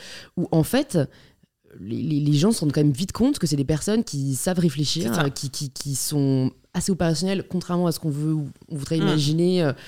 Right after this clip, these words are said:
Speaker 1: le philosophe dans sa tour d'argent en train de lire à longueur de journée, et où en fait, je pense qu'en effet, euh, ça, ça demande, et je pense que mine de rien, on est dans une,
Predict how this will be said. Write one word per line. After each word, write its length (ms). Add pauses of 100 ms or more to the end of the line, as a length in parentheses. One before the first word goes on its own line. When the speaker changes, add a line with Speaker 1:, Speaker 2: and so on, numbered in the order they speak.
(200)
Speaker 1:
le 80
philosophe 320
dans 100
sa 140
tour 320
d'argent 300
en 60
train 180
de 80
lire 200
à 80
longueur 240
de 120
journée, 240 (400)
et 160
où 100
en 80
fait, 180
je 60
pense 180
qu'en 140
effet, 300
euh, 220
ça, 200
ça 180
demande, 440
et 60
je 100
pense 280
que 120
mine 240
de 80
rien, 160
on 60
est 80
dans 80
une, 380